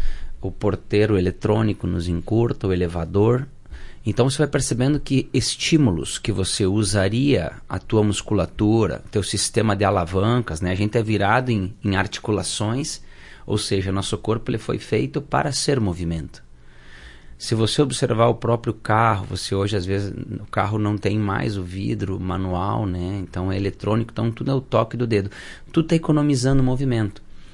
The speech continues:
E isso diminui a quantidade de estímulos que o seu corpo recebe. Então, tu vai perdendo gradativamente a força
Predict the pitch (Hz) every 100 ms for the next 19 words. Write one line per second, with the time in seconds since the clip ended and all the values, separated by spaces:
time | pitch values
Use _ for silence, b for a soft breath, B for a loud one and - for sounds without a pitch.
0 | b 117 123 170 - 180 143 156 160 151
1 | 139 160 180 - 127 - 110 104 104 101
2 | 104 - - - 117 131 - - - 110
3 | - 101 - 98 - 107 - - 110 90
4 | - 95 110 - 113 113 113 123 113 110
5 | 117 139 101 107 113 - 104 95 92 92
6 | 107 - 113 135 - 202